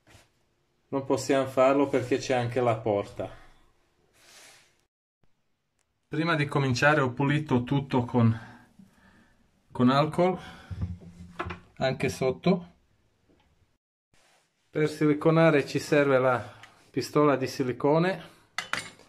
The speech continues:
silicone sanitario trasparente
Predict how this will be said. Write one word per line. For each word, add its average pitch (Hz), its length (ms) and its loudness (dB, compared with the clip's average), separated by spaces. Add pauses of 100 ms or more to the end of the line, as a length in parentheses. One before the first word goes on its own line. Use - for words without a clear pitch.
(320)
silicone 143 800 0
sanitario 131 800 -2 (180)
trasparente 135 1040 -2